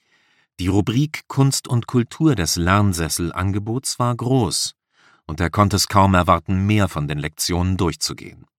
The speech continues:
Nullwert dreiundachtzig zog in dem Raum mit der Abwaschmaschine die Zwischentür sorgsam wieder zu.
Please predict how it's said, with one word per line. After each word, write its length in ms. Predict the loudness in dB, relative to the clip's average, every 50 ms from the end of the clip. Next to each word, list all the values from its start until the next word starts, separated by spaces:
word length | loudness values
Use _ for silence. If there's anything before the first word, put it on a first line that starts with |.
| _ _ _ _ _ _ _ _ _ _ _ _ _ _ _ _ _ _ _ _ _ _ _ _ _ _
Nullwert 500 | 2 4 6 6 6 4 4 2 0 0 -2
dreiundachtzig 760 | -2 0 0 0 0 -2 -4 -6 -6 -6 -6 -6 -6 -6 -4
zog 280 | -2 0 0 0 0
in 100 | 0 0
dem 160 | 0 2 2 2
Raum 320 | 2 2 2 2 2 2
mit 140 | 0 0 -2
der 160 | -2 -2 -2
Abwaschmaschine 840 | -4 -6 -4 -4 -4 -4 -4 -4 -6 -6 -6 -6 -4 -2 -2 -2 -2
die 140 | -2 -4 -6
Zwischentür 640 | -6 -6 -4 -4 -4 -4 -6 -6 -4 -2 0 0 0
sorgsam 600 | 0 -2 -2 -4 -4 -4 -4 -2 -2 -2 -2 -4
wieder 240 | -6 -6 -6 -6 -4
zu. 340 | -6 -6 -6 -8 -12 -16